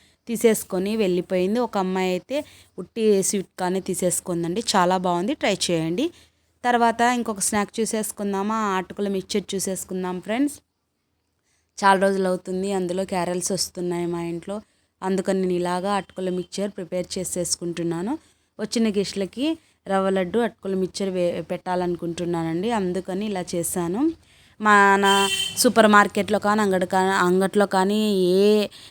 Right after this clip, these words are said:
మ్, అటుకులు అయితే అవైలబుల్ ఉన్నాయో అవన్నీ ఇలా అటుకు-, అటుకులన్నీ మొదటగా డీప్ ఫ్రైకి తగినంత ఆయిల్ పెట్టేసుకొని వేయించుకోనండి. అది ఒక బౌల్లోకి తీసుకోనండి. తర్వాత పల్లీలు, పుట్నాలు వేయించుకొని అవి బౌల్లోకి తీసుకోనండి.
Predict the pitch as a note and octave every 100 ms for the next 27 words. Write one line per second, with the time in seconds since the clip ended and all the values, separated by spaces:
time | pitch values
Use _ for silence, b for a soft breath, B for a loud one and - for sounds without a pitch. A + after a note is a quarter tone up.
0 | B G3+ G3 F#3+ F#3 F#3 - F3+ - A#3
1 | G#3+ G3 G#3 G3 F#3+ F#3+ F#3+ F#3 F#3 F3+
2 | F3+ F3 E3+ F#3+ G#3+ G3 F3 E3 - -
3 | F#3+ F3 - - G#3 G3 G#3 G#3+ F3 E3+
4 | F#3+ G3 F3 A#3+ C4+ B B E3+ G3+ G3+
5 | G#3+ G#3 G#3+ G3 F#3 F#3+ F#3 F3 F3 F3+
6 | F#3 - F3 - F#3+ F#3+ F3 F3 F3 -
7 | F3 E3+ F3 G3 - - F3 F#3 F3+ E3
8 | E3+ F3 G3 G#3 - F#3 F3+ - F3+ F3
9 | F3 G3 G3 F3+ F3+ F#3 G#3 - _ _
10 | _ - G3 G3+ G#3 G#3 A3 A3 F#3+ -
11 | F#3+ F#3 F3+ F3 F3 - F#3+ G3+ F#3+ F3+
12 | F#3+ F3+ F3+ F3 - F3+ - - F3 F3
13 | G#3